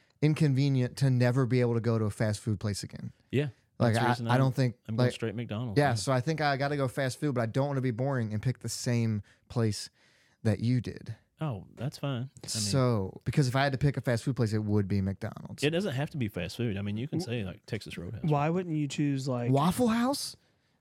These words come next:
Speaker 1: Sorry,
Speaker 2: I had
Speaker 1: sorry.
Speaker 2: to be Matt, right?
Speaker 1: No,
Speaker 2: Oh, that's
Speaker 1: Tyler.
Speaker 2: Tyler. Okay.
Speaker 3: you, why wouldn't you choose, like, Pizza Hut?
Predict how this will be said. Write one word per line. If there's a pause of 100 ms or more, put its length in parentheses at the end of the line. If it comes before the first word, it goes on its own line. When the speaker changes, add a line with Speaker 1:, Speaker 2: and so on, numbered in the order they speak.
(680)
Speaker 1:
Sorry,
Speaker 2:
I
had
Speaker 1:
sorry.
Speaker 2:
to
be
Matt,
right?
Speaker 1:
No,
Speaker 2:
Oh,
that's
Speaker 1:
Tyler.
Speaker 2:
Tyler. (100)
Okay. (760)
Speaker 3:
you, (240)
why
wouldn't
you
choose,
like, (760)
Pizza
Hut?